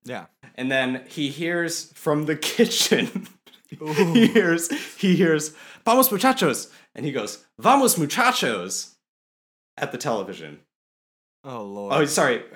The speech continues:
Speaker 2: After he says, "That's a penalty kick," the guy, the guy says, "That's only if it's in the box."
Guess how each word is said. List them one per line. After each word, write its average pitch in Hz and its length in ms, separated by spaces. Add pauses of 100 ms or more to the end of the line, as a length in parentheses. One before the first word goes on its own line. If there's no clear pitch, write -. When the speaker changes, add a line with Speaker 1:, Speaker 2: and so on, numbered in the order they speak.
Speaker 2:
After 202 240
he 220 120
says, 185 380
"That's 254 220
a 202 40
penalty 214 360
kick," 143 320 (300)
the 131 100
guy, 131 340
the 127 140
guy 139 180
says, 123 320 (340)
"That's 208 200
only 247 260
if 240 120
it's 240 140
in 254 120
the 247 80
box." 233 760